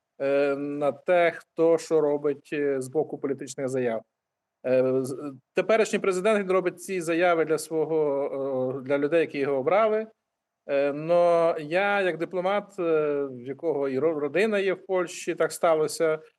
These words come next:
моя, моєї бабці рідна сестра українка, вийшла заміж за поляка, але сталося так, що вона з Рівненщини потрапила в Польщу в сорокових, в кінці, після війни Другої світової. І я, мені це теж болить, українсько-польські відносини.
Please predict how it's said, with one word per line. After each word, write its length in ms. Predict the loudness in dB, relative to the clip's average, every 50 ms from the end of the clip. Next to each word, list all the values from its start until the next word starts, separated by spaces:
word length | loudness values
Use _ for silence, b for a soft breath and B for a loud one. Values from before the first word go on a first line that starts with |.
| _ _ _ _
моя, 460 | -6 -4 -2 0 2 2 2 2 2 0
моєї 300 | -2 -2 -2 -2 -2 0
бабці 640 | 2 2 2 2 0 -6 -8 -8 -6 -6 -6 -8 -8 -12 _ _ _ _ _ _
рідна 280 | -8 -6 -4 -2 -2 -2
сестра 400 | -2 -4 -6 -4 -2 0 2 2
українка, 480 | 2 2 2 2 4 2 2 2 2 2
вийшла 240 | 0 0 -2 -2
заміж 240 | -2 -2 -2 -4 -4
за 100 | -4 -2
поляка, 520 | 0 2 2 2 2 2 2 0 0 0 -2 B _ _ _ _ _
але 420 | 0 0 2 2 4 2 2 2
сталося 460 | 0 -4 -6 -2 0 2 2 0 0 -2
так, 160 | -4 -4 -2
що 140 | -4 -4 -4
вона 240 | -2 -2 -2 -4
з 80 | -2 -2
Рівненщини 400 | -2 -4 -4 -6 -8 -8 -10 -10
потрапила 580 | -10 -10 -4 0 2 2 2 2 0 0 0 -2
в 100 | -2 -2
Польщу 540 | 0 0 0 0 -4 -6 -8 -8 -8 -8 -10 -12 _
в 60 | -10
сорокових, 580 | -6 -6 -6 -6 -4 -4 -2 -2 -2 -4 -6 -8
в 20 |
кінці, 300 | -8 -8 -10 -8 -8 -10
після 240 | -8 -8 -8 -6 -4
війни 160 | -4 -2 -2
Другої 200 | -4 -4 -4 -6
світової. 560 | -8 -10 -12 -12 -10 -8 -6 -6 -6 -6 -8 -4
І 40 |
я, 240 | 0 2 2 2 2
мені 160 | 2 0 -2
це 120 | -2 -2 0
теж 240 | 0 2 2 0 0
болить, 440 | -2 -2 0 0 0 0 -2 -8 -20 _ _ _ _ _
українсько-польські 1000 | -8 -2 -2 0 0 0 -4 -6 -6 -4 -4 -2 0 0 0 0 -2 -6 -6 -6
відносини. 520 | -4 -4 -4 -4 -4 -6 -10 -12 -12 -14